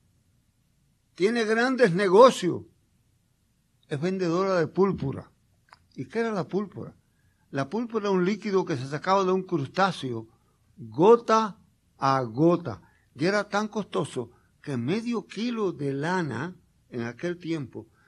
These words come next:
teñido con púrpura, valía más de cien dólares. Ella era una mujer sumamente rica, poderosa en su zona. Dios toca el corazón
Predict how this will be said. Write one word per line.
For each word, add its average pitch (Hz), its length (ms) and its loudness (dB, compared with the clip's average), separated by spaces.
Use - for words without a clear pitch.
teñido 165 880 -2
con 147 280 -6
púrpura, 151 680 -6
valía 143 400 -6
más 180 220 -6
de 165 80 -6
cien 160 240 -6
dólares. 151 440 -4
Ella 160 220 0
era 151 80 -2
una 160 120 0
mujer 147 240 -2
sumamente 165 680 -6
rica, 139 560 -10
poderosa 170 680 4
en 139 100 -4
su 147 160 -8
zona. 139 380 -2
Dios 156 720 -4
toca 190 380 -4
el 170 140 -6
corazón 190 680 -8